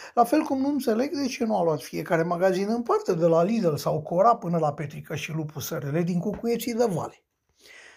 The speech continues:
Să fie la mijloc pregătirea juridică a vreunui Arafat? O fi, mai știi? Apoi,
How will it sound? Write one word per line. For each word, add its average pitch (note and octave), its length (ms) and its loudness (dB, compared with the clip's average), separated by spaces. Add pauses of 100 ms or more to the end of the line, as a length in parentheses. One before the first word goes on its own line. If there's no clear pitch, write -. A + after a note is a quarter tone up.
(160)
Să - 140 -4
fie B3 160 4
la C4+ 120 6
mijloc A#3+ 300 0
pregătirea G#3+ 500 2
juridică G#3 440 -2
a G3+ 40 2
vreunui F3+ 320 0
Arafat? D#3 640 -4 (280)
O - 200 -6
fi, - 280 -2
mai C#3+ 180 0
știi? - 440 -12 (600)
Apoi, - 400 0